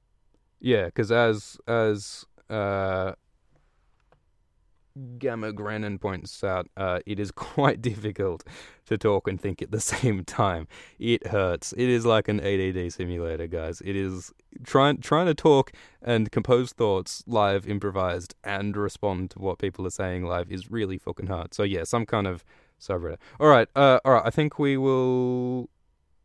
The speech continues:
I think we will conclude things here. Uh, so thank you all for participating in this live stream, in this episode of Alt Rift X's Game of Thrones Abridged. I hope you all enjoyed. Uh, and yeah, next episode, look out for some kind of a link,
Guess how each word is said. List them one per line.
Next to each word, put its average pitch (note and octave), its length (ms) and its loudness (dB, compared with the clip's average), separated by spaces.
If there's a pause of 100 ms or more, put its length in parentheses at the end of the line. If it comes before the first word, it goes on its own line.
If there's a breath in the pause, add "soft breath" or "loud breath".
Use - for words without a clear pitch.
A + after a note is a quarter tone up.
(120)
I A2 80 -6
think A#2+ 320 -8
we A#2 120 -2
will G#2+ 680 2 (160)
conclude G2 440 -6
things F2+ 260 -10
here. - 180 -12 (340 loud breath)
Uh, C3+ 200 4
so D#3 120 4
thank F#3 200 0
you F#3 100 0
all D#3 60 2
for C#3 80 -8
participating C3+ 480 -4
in C3 80 -2
this - 180 -8
live C#3+ 360 -2
stream, D3 400 -2 (240 soft breath)
in A2 220 -6
this G#2+ 240 -6 (240 soft breath)
episode C3 580 -4
of F#2+ 180 -16
Alt A2 200 -4 (100)
Rift - 140 -20
X's - 320 -8
Game G#2+ 200 -8
of F#2 60 -12
Thrones G#2+ 240 -8
Abridged. C3 500 -2
I - 100 -12
hope - 280 0 (240 soft breath)
you - 180 -18
all A2+ 260 4 (240 soft breath)
enjoyed. D#3 640 4
Uh, A2+ 220 2
and A#2+ 160 -2
yeah, A2+ 80 0
next C3 260 -2
episode, C3 480 -2
look B2+ 180 -4
out A#2+ 220 -2
for A2+ 120 -4
some A2 260 -4
kind G#2 260 -4
of F#2+ 60 -6
a G2 60 -4
link, F#2+ 400 -8